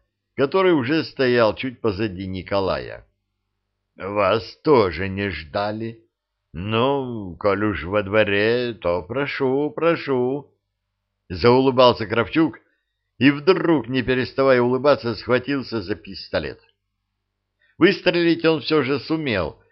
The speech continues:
однако Николай успел отбить руку и, выхватив из-за пояса нож, ударил Кравчука в грудь. «Беркут!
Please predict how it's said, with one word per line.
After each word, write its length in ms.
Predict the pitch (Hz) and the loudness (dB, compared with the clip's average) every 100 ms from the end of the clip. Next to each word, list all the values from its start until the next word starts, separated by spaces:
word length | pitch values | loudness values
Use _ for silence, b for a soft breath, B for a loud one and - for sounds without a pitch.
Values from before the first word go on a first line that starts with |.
| _ _ | _ _
однако 360 | 139 151 190 160 | 0 2 4 2
Николай 440 | 139 151 151 147 | 2 4 6 4
успел 360 | 131 - 127 110 | 2 -2 2 2
отбить 320 | 101 95 85 | 2 -4 -6
руку 400 | 131 156 139 127 | -4 -4 -4 -2
и, 160 | 117 120 | -2 -2
выхватив 560 | 156 113 120 104 87 | -4 -2 -4 -6 -10
из-за 280 | 95 85 101 | -10 -6 -6
пояса 420 | - 95 85 98 | -2 -2 -2 -4
нож, 380 | 117 143 127 - _ _ _ - | -2 -2 -2 -6 _ _ _ -10
ударил 540 | 98 110 147 135 131 | -4 2 4 6 2
Кравчука 680 | 120 110 107 - 95 95 101 | 0 -4 -4 -6 -6 0 0
в 140 | 71 | -2
грудь. 560 | 65 80 78 65 - - _ _ _ _ _ _ _ _ _ _ _ | -10 -10 -10 -12 -20 -20 _ _ _ _ _ _ _ _ _ _ _
«Беркут! 960 | 120 147 151 139 127 127 - 135 123 | -6 4 6 6 4 -6 -2 -2 -2